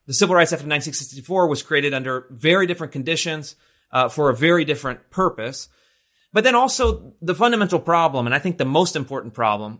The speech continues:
is that putting the onus on parents to file a federal civil rights lawsuit is completely unfair and completely unjust.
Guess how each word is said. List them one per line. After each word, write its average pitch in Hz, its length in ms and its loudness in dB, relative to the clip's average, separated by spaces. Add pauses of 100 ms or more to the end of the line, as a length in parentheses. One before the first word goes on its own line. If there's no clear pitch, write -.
is 139 140 -2
that 160 320 2 (300)
putting 277 280 0
the 202 160 0
onus 190 520 2
on 147 160 0
parents 135 760 -2 (180)
to 165 80 -2
file 185 540 2
a 131 60 -6
federal 165 440 -2
civil 139 300 -4
rights 151 320 -2
lawsuit 107 500 -8 (1200)
is - 380 2
completely 196 580 -4
unfair 127 640 -2
and 143 120 -2
completely 170 480 0
unjust. 143 680 0